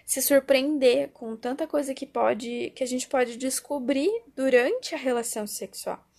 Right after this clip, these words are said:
Então, a gente se liberta, entendeu? De um monte de coisa, de, ai, gente, tanta coisa, insegurança, controle. É realmente uma renúncia de tudo.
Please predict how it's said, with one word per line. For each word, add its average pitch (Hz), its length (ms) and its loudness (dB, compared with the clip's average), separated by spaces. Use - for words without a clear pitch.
Então, 240 140 0
a 247 60 4
gente 269 260 0
se 302 120 -4
liberta, 320 640 2
entendeu? 208 520 -2
De 226 100 -4
um 226 80 -2
monte 262 360 -4
de 403 100 0
coisa, 233 800 2
de, 208 800 -12
ai, 339 180 2
gente, 233 380 -4
tanta 415 340 0
coisa, 302 340 4
insegurança, 285 880 0
controle. 254 1000 4
É 262 140 4
realmente 311 440 2
uma 311 80 0
renúncia 320 640 0
de 208 140 -12
tudo. 214 580 -6